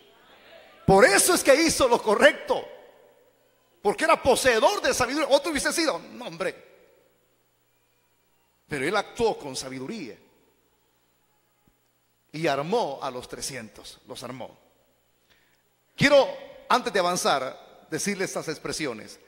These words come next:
A estos trescientos que él armó, no solamente los preparó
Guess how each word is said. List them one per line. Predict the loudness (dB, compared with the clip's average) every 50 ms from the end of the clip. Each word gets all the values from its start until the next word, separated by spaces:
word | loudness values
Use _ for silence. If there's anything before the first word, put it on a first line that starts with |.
| _ _ _ _ _ _ _
A | 4 4 6
estos | 6 4 2 2 0 -2 -2 0
trescientos | -2 -2 -2 -2 -2 -2 -2 -4 -4 -6 -8 -8 -6
que | -6 -6 -2
él | -2
armó, | -2 -2 -2 -4 -6 -8 -10 -14 -20 -20 -20 _ _ _ _ _ _ _ _ _ _ _ _ _ _ _ _ _ _ _ _ _ _ _ _ _ _ _ _
no | -6 0 4 4 4 4
solamente | 2 0 -2 0 0 0 -2 -4 0 0 0 2
los | 2 0 -2 -2
preparó | -2 -2 -2 -2 -2 2 4 4 6 8 8 6 6 4 2 -2 -6 -12